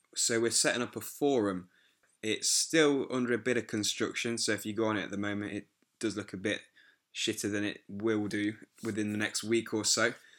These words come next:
But what we wanna do is just have a forum where everyone can go. We can discuss tips with each other, who we fancy. If you, if you think we've tipped something on the podcast that you don't agree with, tell us why. If we,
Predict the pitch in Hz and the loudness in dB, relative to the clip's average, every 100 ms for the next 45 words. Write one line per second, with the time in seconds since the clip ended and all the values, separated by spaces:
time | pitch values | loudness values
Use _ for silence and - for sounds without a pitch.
0 | - _ - 117 117 - _ - 143 123 | -20 _ 2 4 4 2 _ 2 6 6
1 | 123 113 113 120 113 113 147 143 113 - | 6 4 4 4 4 2 0 -2 -4 -4
2 | - 120 117 117 113 - - 110 120 135 | -2 2 4 2 0 -10 -6 2 4 4
3 | 131 120 107 - 98 113 107 107 104 101 | 4 2 0 -2 -2 2 4 4 2 0
4 | 107 101 - - 156 - - 127 - 107 | -2 0 0 2 2 2 2 -2 -4 -2
5 | 110 113 - 117 113 113 110 - _ - | 0 0 0 0 2 0 -2 -20 _ 0
6 | 147 117 104 113 113 - - 117 110 117 | 4 4 2 0 0 4 4 4 0 -2
7 | 110 110 _ _ _ _ - - 110 110 | -2 -4 _ _ _ _ -12 -8 -4 -4
8 | - 135 98 107 101 - - 123 - 123 | 0 0 2 0 0 0 0 2 -2 -2
9 | 110 113 110 104 127 110 135 127 - - | -4 -2 -4 -4 -8 -4 -2 0 0 -2
10 | 98 117 95 104 123 131 135 127 147 147 | -2 -2 -2 0 2 2 2 0 0 0
11 | 127 135 151 113 87 - 117 | 2 2 4 4 2 -4 -6